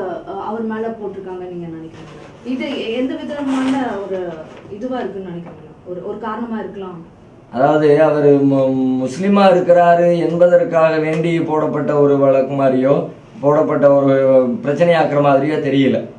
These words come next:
Speaker 2: அப்படி இருந்திருந்தா, இதுக்கு முன்னாடியே பல கட்டங்கள் அவர் மேல அந்த மாதிரியான இதை எடுத்திருக்க முடியும், பல விஷயங்கள்ல சொல்லி இருக்க முடியும்.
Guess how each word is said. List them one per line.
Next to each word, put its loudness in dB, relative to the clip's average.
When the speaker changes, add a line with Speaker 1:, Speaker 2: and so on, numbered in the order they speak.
Speaker 2:
அப்படி 2
இருந்திருந்தா, 2
இதுக்கு 4
முன்னாடியே 2
பல 4
கட்டங்கள் 2
அவர் 6
மேல 4
அந்த 2
மாதிரியான 2
இதை 0
எடுத்திருக்க 0
முடியும், 0
பல 4
விஷயங்கள்ல 0
சொல்லி 0
இருக்க -2
முடியும். -2